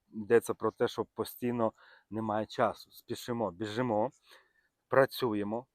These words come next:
працюємо там, там, там, де тільки можна, можна. Для чого? Ну, щоб позбирати. Назбирати грошей, навідкладати. Ну,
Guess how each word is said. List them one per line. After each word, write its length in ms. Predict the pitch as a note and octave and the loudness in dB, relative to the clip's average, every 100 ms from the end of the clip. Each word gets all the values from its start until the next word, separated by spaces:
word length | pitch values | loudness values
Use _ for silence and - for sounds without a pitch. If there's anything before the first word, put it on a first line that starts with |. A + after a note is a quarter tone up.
| _ - | _ -2
працюємо 560 | A#2 - - A#2+ A2+ | -2 0 -2 0 -2
там, 320 | - G#2+ A2 | 0 0 0
там, 300 | - G#2+ G#2 | 0 0 0
там, 300 | F#2+ A2+ A#2 | 0 2 2
де 100 | G#2+ | 0
тільки 280 | - G#2+ - | -4 -6 -4
можна, 360 | G#2 A2+ G#2 G#2 | 2 2 2 2
можна. 360 | A2+ B2 C3+ - - - | 2 4 2 -2 -8 -14
Для 200 | A2+ A#2+ | 4 4
чого? 420 | - C#3+ D3 F#3 - _ | 6 4 6 2 -2 _
Ну, 100 | B2 | -6
щоб 160 | A#2+ C3 - | -2 -2 -2
позбирати. 680 | A2+ G#2+ G#2 A#2 D#2+ - - _ _ _ | -6 0 2 4 2 -2 -20 _ _ _
Назбирати 640 | G2 G#2 G2+ A#2 G#2+ - F2+ | -6 -6 2 6 6 4 -4
грошей, 540 | G2+ - D3 D3 C#3+ _ _ - _ A2+ | -6 -4 0 2 0 _ _ -20 _ 0
навідкладати. 920 | A#2 G2 - F#2+ G2 C3 B2+ A2+ G2+ _ _ _ _ _ _ _ _ _ - | 0 0 -4 -2 6 6 6 2 -2 _ _ _ _ _ _ _ _ _ -6
Ну, 180 | B2+ A#2+ | -2 -2